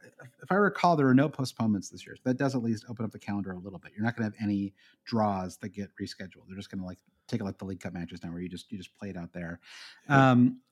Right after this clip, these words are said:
Speaker 1: so I think that, that, that does open things up a little bit, but yeah, I think, um, uh, well, I, I guess I only bring that up because that means we should have a pretty clear sense of which, t-, like, when the doubles will fall,
Speaker 2: Yeah.
Speaker 1: right? It's like, we won't have to wait
Speaker 2: Yeah.
Speaker 1: to make sure to see if there's an F A Cup postponement that needs to go in that window.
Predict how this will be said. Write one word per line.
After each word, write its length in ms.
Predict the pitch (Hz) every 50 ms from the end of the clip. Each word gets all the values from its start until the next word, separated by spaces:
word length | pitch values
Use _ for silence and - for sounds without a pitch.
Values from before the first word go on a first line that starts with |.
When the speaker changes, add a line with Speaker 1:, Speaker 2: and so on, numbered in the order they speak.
| _ _ _
Speaker 1:
so 180 | - - 170
I 60 | 151
think 240 | 147 - 190 180 170
that, 140 | - 147 -
that, 280 | 139 139 143 139 123 131
that 180 | 123 147 156 135
does 320 | 135 135 131 123 - - _ _
open 240 | - 127 - 131 117
things 160 | 113 107 101
up 140 | 110 98 90
a 20 | 101
little 260 | 110 127 139 143 131
bit, 220 | 113 107 95 87
but 160 | - 104 117 - -
yeah, 160 | 139 127 113
I 60 | 107
think, 260 | 107 - 127 120 113 -
um, 400 | 107 101 98 95 92 92 87 _ _ _ _ _ _ _ _ _ _ _ _ _ - _
uh, 380 | - 131 123 117 110 110 107 104 - _ _ _ _ _ - _
well, 160 | - 208 208 - -
I, 220 | - 196 196 202
I 120 | 196 196 202
guess 140 | 196 202 -
I 40 | 202
only 100 | 185 160
bring 160 | 135 156 151
that 100 | 147 143
up 120 | 143 -
because 200 | 131 - 127 120 -
that 100 | 139 131
means 180 | 131 127 113
we 60 | 120
should 160 | 117 - - 165
have 100 | 139 123
a 20 |
pretty 260 | 123 - - 143 127
clear 320 | 127 - - - 135 123 110
sense 260 | - 123 113 104 -
of 120 | 98 98
which, 420 | 104 110 117 117 - - _ - -
t-, 40 | _ -
like, 240 | 120 104 - _ _ - - _ _ -
when 640 | 131 127 147 143 139 135 131 127 127 127 127 - _ _ _ -
the 60 | 123
doubles 440 | 107 120 113 104 107 104 98 - _
will 80 | 98 87
fall, 440 | - - - 95 85 80 - - _ _ _ _ -
Speaker 2:
Yeah. 80 | 80 78
Speaker 1:
right? 240 | 120 117 113 120 127
It's 160 | 127 127 -
like, 100 | 131 120
we 100 | 127 131
won't 160 | 139 147 143
have 100 | 131 135
to 80 | 127 117
wait 320 | 104 107 120 123 120 120
Speaker 2:
Yeah. 40 | 117
Speaker 1:
to 100 | - 107
make 160 | 113 110 107 -
sure 180 | - - 113
to 160 | 113 - - 107
see 120 | - 127
if 60 | 107
there's 120 | 104 98 90
an 80 | 98
F 100 | 104 101 107
A 60 | 98
Cup 200 | - 107 101 -
postponement 400 | 98 90 - - 98 95 98 98
that 20 |
needs 160 | 95 90 90
to 60 | 90 98
go 100 | 95 90
in 60 | 87
that 140 | 87 87 85
window. 260 | 87 85 85 87